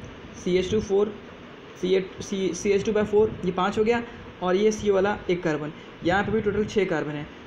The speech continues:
तो क्योंकि इस तरफ भी छः कार्बन है और इस तरफ भी छः कार्बन है, इसीलिए हम इसको नायलॉन सिक्स सिक्स कहते हैं।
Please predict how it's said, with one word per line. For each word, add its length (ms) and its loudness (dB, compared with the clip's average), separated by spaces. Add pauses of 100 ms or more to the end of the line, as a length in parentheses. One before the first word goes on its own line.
(160)
तो 100 6
क्योंकि 320 2
इस 300 0
तरफ 180 4
भी 100 0
छः 200 2
कार्बन 280 2
है 220 0 (340)
और 140 4
इस 160 2
तरफ 200 2
भी 120 0
छः 200 2
कार्बन 380 2
है, 160 -2 (400)
इसीलिए 520 4 (400)
हम 160 2
इसको 220 2
नायलॉन 400 2 (760)
सिक्स 180 -2
सिक्स 260 -4
कहते 220 -2
हैं। 220 -8